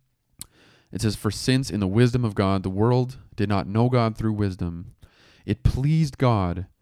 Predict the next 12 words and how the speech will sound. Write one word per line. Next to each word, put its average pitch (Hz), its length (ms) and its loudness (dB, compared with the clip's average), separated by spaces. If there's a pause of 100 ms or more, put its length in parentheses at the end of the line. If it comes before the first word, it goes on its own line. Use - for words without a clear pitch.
(260)
through 156 480 2
the 151 100 4
folly 139 480 2
of 110 140 0
what 110 260 -2
we 113 160 -2
preach - 400 -6
to 120 100 -10
save 98 360 -4
those 92 260 -8
who 90 100 -12
believe." 82 460 -14